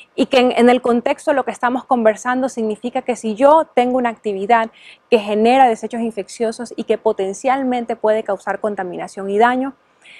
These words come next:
tengo la obligación de cubrir los gastos, los gastos de esa remediación o los gastos de las acciones que toque hacer para prevenir esos riesgos. Entonces la pregunta que yo me hago es,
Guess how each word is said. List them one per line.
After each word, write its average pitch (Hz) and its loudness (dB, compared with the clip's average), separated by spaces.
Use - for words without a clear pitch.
tengo 294 4
la 262 4
obligación 220 -2
de 233 0
cubrir 214 0
los 226 -4
gastos, 240 -2
los 202 -2
gastos 214 -2
de 214 0
esa 226 -8
remediación 220 -4
o 214 0
los 202 0
gastos 233 -2
de 214 -4
las 202 -10
acciones 220 -6
que - -10
toque 220 0
hacer 254 -4
para 190 -4
prevenir 185 -6
esos - -18
riesgos. - -16
Entonces 233 2
la 269 4
pregunta 233 2
que 214 -2
yo 214 0
me 220 -2
hago 233 0
es, - -16